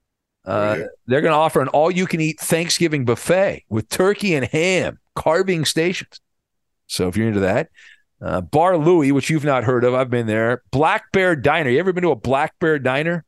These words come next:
Speaker 2: I have, for breakfast a couple of times.
Speaker 1: Yeah, they have home-style turkey on Thanksgiving. They're open. Bob Evans restaurants, which are, uh, in a lot of the country.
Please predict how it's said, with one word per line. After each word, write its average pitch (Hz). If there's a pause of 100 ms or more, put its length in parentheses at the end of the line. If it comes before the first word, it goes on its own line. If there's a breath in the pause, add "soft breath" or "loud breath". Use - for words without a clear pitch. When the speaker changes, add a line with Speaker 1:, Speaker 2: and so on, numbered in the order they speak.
(440)
Speaker 2:
I 90
have, 107
for 92
breakfast 113
a 76
couple 76
of 62
times. 62
Speaker 1:
Yeah, 147
they 135
have 131
home-style 147
turkey 151
on 139
Thanksgiving. 139
They're 135
open. 147
Bob 165
Evans 160
restaurants, 151
which 131
are, 110 (260)
uh, 104 (120)
in 110
a 101
lot 110
of 117
the 113
country. 127